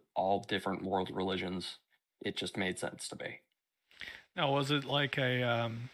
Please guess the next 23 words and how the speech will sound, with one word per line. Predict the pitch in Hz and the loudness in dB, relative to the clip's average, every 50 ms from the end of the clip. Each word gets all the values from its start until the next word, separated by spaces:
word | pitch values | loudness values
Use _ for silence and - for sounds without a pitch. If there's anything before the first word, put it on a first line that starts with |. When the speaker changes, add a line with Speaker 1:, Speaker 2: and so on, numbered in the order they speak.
| _ _ _ _ 156 156 - - _ _ | _ _ _ _ -18 -18 -18 -20 _ _
Speaker 2:
like | 139 131 - | -12 -6 -4
an | 135 131 | -2 -2
internal | 127 120 120 - 147 143 151 156 156 156 | -2 -2 -2 0 0 2 2 2 2 0
feeling, | 143 - 147 143 156 165 160 165 175 | 0 0 0 2 2 2 0 0 -2
or | 156 123 120 123 | 0 0 0 0
was | 123 120 120 120 127 | 2 2 0 0 0
it | 127 123 | -2 -2
like | 123 120 113 - | -2 -4 -2 -2
an | 127 127 | -4 -4
earworm | 127 127 127 131 135 135 127 123 123 120 120 117 113 117 | 0 4 4 4 4 4 2 2 2 2 0 0 -2 -4
kind | - - 123 117 | -2 0 0 0
of | 117 117 117 127 | 0 -2 -2 -2
going | 131 123 120 123 120 | -2 0 0 0 0
through | 120 127 123 | 0 0 0
your | 120 117 | 0 0
head, | 117 127 127 127 123 123 120 127 127 127 123 | 2 2 2 4 2 2 0 -2 -6 -6 -2
like | 127 123 120 120 120 - - - - - - - - - _ _ | -2 0 -2 -2 -4 -8 -14 -14 -20 -20 -20 -20 -20 -20 _ _
some | - - 127 123 | -4 -2 0 0
of | 117 | 0
the | 117 | -2
stuff | - - 135 120 - - | 0 2 2 2 2 -2
you | 123 117 | -2 -2
heard? | - - 123 123 123 120 120 120 | 0 2 2 4 4 4 2 2